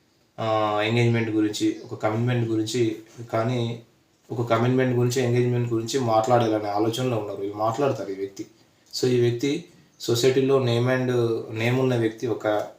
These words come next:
గవర్నమెంట్ టీచర్ కానీ, గవర్నమెంట్ డాక్టర్ కానీ, గవర్నమెంట్ లెక్చరర్ కానీ,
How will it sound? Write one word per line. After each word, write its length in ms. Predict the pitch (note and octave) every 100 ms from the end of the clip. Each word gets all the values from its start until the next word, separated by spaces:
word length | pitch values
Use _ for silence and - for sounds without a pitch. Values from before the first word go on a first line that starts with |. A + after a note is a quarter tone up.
| _ _ G#2+
గవర్నమెంట్ 440 | A2 A#2 B2+ B2 A#2
టీచర్ 340 | A2+ A#2 A#2
కానీ, 340 | A#2 G#2+ A2 A#2 - A2 G#2+
గవర్నమెంట్ 380 | G#2+ A#2+ A#2+
డాక్టర్ 360 | G#2+ G#2 - A2+
కానీ, 280 | G#2+ G#2+ G#2+
గవర్నమెంట్ 400 | G#2+ A2 A2+ G#2+
లెక్చరర్ 400 | G2+ - A2 G#2+
కానీ, 280 | G#2 G2